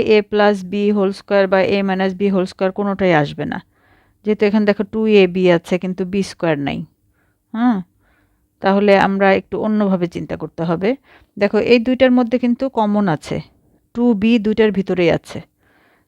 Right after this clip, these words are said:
তাহলে এখান থেকে আমরা টু বি কমন নিব। আর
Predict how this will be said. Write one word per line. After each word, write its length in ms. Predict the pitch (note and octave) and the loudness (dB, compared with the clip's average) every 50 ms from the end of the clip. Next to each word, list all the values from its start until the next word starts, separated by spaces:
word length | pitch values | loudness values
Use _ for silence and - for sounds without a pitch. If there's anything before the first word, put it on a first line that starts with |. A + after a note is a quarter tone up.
| _ | _
তাহলে 260 | - G3 G3+ G3+ G#3+ G#3+ - A#3 | -4 0 2 4 4 4 4 2
এখান 160 | - A#3 A3+ A3 | 2 0 0 0
থেকে 120 | A#3+ A3+ A#3 A#3 | 2 2 2 2
আমরা 140 | A#3 A#3+ B3 B3 - | 2 2 0 0 -2
টু 80 | B3 A#3+ A#3 G3+ | -4 -4 -2 0
বি 80 | A3 G#3+ G#3 - | -2 -2 0 -2
কমন 220 | F3+ D#3+ D#3 D#3 E3 E3+ | -2 -2 -2 -6 -6 -6
নিব। 140 | E3+ - - - _ _ _ _ _ _ _ _ - F3 F3 | -8 -8 -10 -14 _ _ _ _ _ _ _ _ 0 2 4
আর 80 | F3 | 4